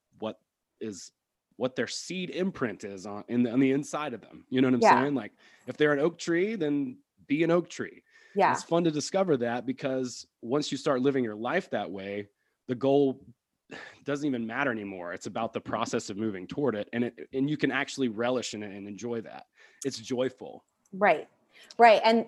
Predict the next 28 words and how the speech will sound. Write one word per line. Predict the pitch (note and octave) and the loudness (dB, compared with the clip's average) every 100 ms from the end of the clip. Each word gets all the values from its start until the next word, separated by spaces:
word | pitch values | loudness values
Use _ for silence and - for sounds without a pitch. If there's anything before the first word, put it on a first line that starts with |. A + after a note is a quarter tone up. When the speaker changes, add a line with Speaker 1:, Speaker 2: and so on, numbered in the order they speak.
| - | 6
Speaker 2:
yeah, | G#3+ F#3 - | 8 8 8
I | B3 C4+ | 8 8
listen | C#4 C#4 E4 G4 D#4 | 8 6 6 6 8
a | |
lot | A#3 F#3+ G3 G#3 F#3+ - - | 6 8 12 12 12 8 2
to | A3+ G3 F#3 F3 - | 6 6 6 2 6
Abraham | G#3 G#3+ G3 G3+ E3 | 8 8 6 2 0
Hicks, | F3 G3 E3+ - | 2 0 0 2
actually, | - - - F#3 F3+ | 2 2 -2 0 2
'cause, | F#3+ F3+ E3 _ _ _ _ _ _ _ _ _ _ _ - | 2 0 -2 _ _ _ _ _ _ _ _ _ _ _ 4
because | B3 C4 G4+ D4+ | 4 8 10 12
I | C4 B3+ | 12 10
get | F#3+ A3 A3+ A#3+ | 10 12 12 12
that | A3 | 8
it's | G3+ - | 8 4
not | G#3 F#3+ G3+ | 6 8 8
just | A3+ A3 | 4 4
law | A3 G#3+ G#3+ - | 10 12 12 10
of | G#3 | 8
attraction, | G3+ - G3+ G#3 A#3 | 8 8 8 6 2
that | G#3+ F#3 - | 4 2 4
there's | F#3 F3+ E3+ | 4 4 2
more, | F#3 F3+ F#3+ A3 C#4 D#4 - _ _ _ _ _ _ _ - | 4 6 8 10 10 6 2 _ _ _ _ _ _ _ 6
I | G#3+ | 8
still | - - - C4+ B3+ A3 | 6 -4 4 10 10 12
really | A3 A3+ A3+ G3+ - | 10 10 8 6 4
enjoy | G3+ F#3 G3+ F#3+ F#3 F#3 F3 - _ - | 4 4 6 6 8 6 4 -4 _ -2
getting | G3+ G3+ F#3+ | 8 8 8